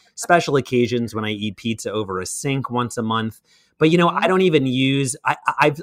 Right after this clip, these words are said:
Speaker 2: I've stopped using hair care products. And the thing about it is I have a lot of this stuff on hand. In fact, yesterday, <laughs> a friend of mine who is sort of awkwardly began growing a beard was, like, asking,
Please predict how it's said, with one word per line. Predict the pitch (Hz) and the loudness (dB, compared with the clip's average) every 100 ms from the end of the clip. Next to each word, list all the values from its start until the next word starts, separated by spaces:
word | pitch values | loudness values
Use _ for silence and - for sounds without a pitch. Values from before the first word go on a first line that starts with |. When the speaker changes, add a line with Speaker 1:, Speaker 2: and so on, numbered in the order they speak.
| - | -2
Speaker 2:
I've | 156 151 | 0 0
stopped | - 127 127 135 123 | 0 4 4 2 -4
using | 123 127 131 127 | -4 0 0 0
hair | 123 165 165 | 6 10 10
care | - 151 139 | 6 4 4
products. | - 143 131 131 127 - - - | 4 6 8 8 4 2 -2 2
And | 185 - | 2 2
the | 208 | 2
thing | 214 370 | 4 2
about | 370 247 247 | 4 4 4
it | |
is | 165 | 4
I | 156 | 2
have | 160 147 214 302 | 0 2 0 2
a | |
lot | 190 135 | 4 4
of | 120 | 4
this | 104 104 | 0 -4
stuff | - - 113 113 | -4 0 0 2
on | 110 | -2
hand. | 104 156 156 127 | -2 -2 -2 -2
In | 117 110 | -4 -2
fact, | 123 117 | 0 0
yesterday, | 113 147 - 147 117 - 110 127 _ | 0 0 0 -2 -2 -4 -4 -6 _
<laughs> | - | -8
a | 123 | -8
friend | - 139 175 | 2 4 6
of | 165 | 4
mine | 123 110 110 113 120 - | 2 2 0 0 -2 -4
who | 147 139 131 - | 0 2 2 4
is | 123 123 113 - _ | 6 6 2 -6 _
sort | - 165 156 | -2 4 4
of | 120 120 | 4 4
awkwardly | 123 143 143 147 131 135 131 131 127 127 - | 4 4 4 4 4 4 4 4 4 2 -2
began | 107 110 113 120 123 123 | -4 0 2 4 2 2
growing | 117 117 117 | 2 2 0
a | 101 | -2
beard | 95 107 117 127 139 147 - | -4 0 2 4 4 2 -2
was, | 120 110 98 | -2 -2 0
like, | 110 - - | 0 -2 -2
asking, | 110 113 - 117 117 113 | -2 0 0 0 0 -4